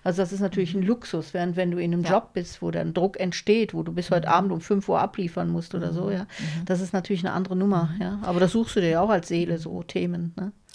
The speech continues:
Speaker 2: Und das finde ich so, also, ähm, ein paar Sachen. Die eine Sache, die mir einfällt, Druck ist tatsächlich, also wenn wir jetzt so bei der Dualität sind, ist eher was Teuflisches.
Speaker 1: Mhm.
Speaker 2: So Druck ausüben, so push-,
Speaker 1: Mhm.
Speaker 2: pushy zu sein,
Speaker 1: Mhm.
Speaker 2: ne? Auch so, wenn, ähm,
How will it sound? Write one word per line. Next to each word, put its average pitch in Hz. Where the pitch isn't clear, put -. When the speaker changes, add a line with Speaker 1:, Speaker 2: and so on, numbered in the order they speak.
Speaker 2:
Und 165
das 208
finde 240
ich 214
so, 220
also, 175
ähm, 160
ein 156
paar 170
Sachen. 190
Die 165
eine 190
Sache, 180
die 170
mir 165
einfällt, 175
Druck 180
ist -
tatsächlich, 170
also 165
wenn 175
wir 175
jetzt 165
so -
bei 160
der 156
Dualität 156
sind, 170
ist -
eher 170
was 156
Teuflisches. 247
Speaker 1:
Mhm. 196
Speaker 2:
So 165
Druck 208
ausüben, 156
so 147
push-, -
Speaker 1:
Mhm. 202
Speaker 2:
pushy 202
zu -
sein, 147
Speaker 1:
Mhm. 175
Speaker 2:
ne? 202
Auch 165
so, 175
wenn, 156
ähm, 156